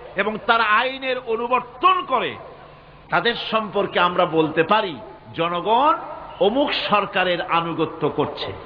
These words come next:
আর এটাকে যদি আরবিতে বলেন, তাহলে বলা যায় এভাবে, "জনগণ অমুক সরকারের ইবাদত করছে, আনুগত্য করছে, দাসত্ব করছে, গোলামি করছে।"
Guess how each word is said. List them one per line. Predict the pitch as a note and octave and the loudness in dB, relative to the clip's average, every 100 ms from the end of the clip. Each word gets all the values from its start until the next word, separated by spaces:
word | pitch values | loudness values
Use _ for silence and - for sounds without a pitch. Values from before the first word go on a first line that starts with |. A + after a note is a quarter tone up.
| - - | -4 2
আর | G#3 | 2
এটাকে | A3+ A3+ C#4 | 2 -2 -2
যদি | C#4+ C#4+ | -2 0
আরবিতে | G#3+ G#3 G#3 C#4 E4+ F4 | 2 2 0 -4 -4 0
বলেন, | C4+ F#3+ E3 - - | 0 0 -4 -10 -2
তাহলে | B3+ A3+ A#3 G#3 | 2 4 2 -2
বলা | G3 G3 | -2 -2
যায় | G3 F#3 G3 | 0 -2 0
এভাবে, | C#4+ C4+ F#3 C3 - - - B2+ | 2 2 2 -4 -14 -20 -20 -6
"জনগণ | F3+ F3+ F#3 G#3+ B3 C#4 | -2 -2 0 2 2 2
অমুক | G#3 G3+ G3 D3+ | -2 -2 -2 -6
সরকারের | - F#3 E3+ F3+ E3+ E3 F3+ | 0 0 2 2 2 2 2
ইবাদত | E3 D3+ C#3 - | 0 0 -2 -4
করছে, | B2+ - B2+ A#2+ - - - - - - - - - - | -6 -4 -6 -6 -10 -12 -14 -16 -16 -18 -18 -18 -16 0
আনুগত্য | G3 A#3 G#3+ A3 - D#3 | 2 2 -2 -8 -8 -10
করছে, | C3 - C#3+ | -10 -12 -10
দাসত্ব | B2 G3+ - G#3 - | -2 0 0 -4 -4
করছে, | C#3 B2 - F#3 | -4 -6 -4 -2
গোলামি | E3+ G3+ G3 D#3+ | 2 4 4 0
করছে।" | A2+ G#2 - - | -10 -14 -16 -20